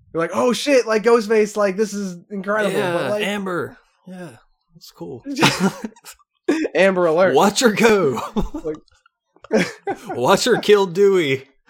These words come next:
Speaker 2: Hoist him up.
Speaker 1: And fucking torture rack him.
Speaker 2: <laughs> Yeah, like Lex Luger.
Speaker 1: She must have super, you, do that, that, uh, secret devil juice from Little Nicky.
Speaker 2: <laughs> I don't know,
Speaker 1: But, um,
Speaker 2: man. I, I just,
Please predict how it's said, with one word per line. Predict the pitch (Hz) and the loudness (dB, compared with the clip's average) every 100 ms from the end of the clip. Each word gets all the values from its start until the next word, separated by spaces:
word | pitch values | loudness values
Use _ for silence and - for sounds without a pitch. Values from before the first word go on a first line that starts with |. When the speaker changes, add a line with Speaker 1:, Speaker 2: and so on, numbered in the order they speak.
| _ - _ _ _ _ _ _ - | _ -20 _ _ _ _ _ _ -10
Speaker 2:
Hoist | - 165 196 - | 0 0 0 0
him | 175 | 0
up. | 180 170 - - - _ - 392 381 370 - _ _ - | 0 0 -4 -20 -20 _ -8 -8 -8 -16 -20 _ _ -2
Speaker 1:
And | 202 | 0
fucking | 202 220 208 175 | 2 2 2 -2
torture | 151 208 226 226 175 | 0 4 4 4 -2
rack | 156 147 | -4 -6
him. | 151 143 | -8 -10
Speaker 2:
<laughs> | |
Yeah, | 285 254 294 - 220 | -6 -4 -2 -4 -4
like | 147 160 139 | -4 -2 0
Lex | 147 - 190 - | -2 -4 -8 -6
Luger. | 156 151 143 147 | -4 -2 0 0
Speaker 1:
She | |
must | 190 190 | 0 0
have | 165 | -2
super, | - 226 208 | -4 -4 -2
you, | 196 196 190 - _ _ - | -2 -2 -2 -6 _ _ -4
do | 214 | 0
that, | 175 156 | 0 -2
that, | 180 170 | -2 0
uh, | 160 156 147 135 | 2 0 0 -4
secret | - 214 196 165 | -6 -4 -2 0
devil | 202 180 | -2 -2
juice | 156 147 | -6 -8
from | 143 143 | -8 -6
Little | 170 | -4
Nicky. | 165 175 185 - - 220 - - | -4 -6 -8 -18 -16 -16 -14 -4
Speaker 2:
<laughs> | 214 - - - _ _ _ _ _ _ _ _ - - - - | -4 -4 -10 -12 _ _ _ _ _ _ _ _ -20 -20 -20 -4
I | - 269 | 2 6
don't | 196 | 6
know, | 165 165 | 8 8
Speaker 1:
But, | |
um, | 175 165 | 8 8
Speaker 2:
man. | 165 | 6
I, | 165 175 175 | 4 2 0
I | |
just, | 208 226 - - | 2 0 -2 -12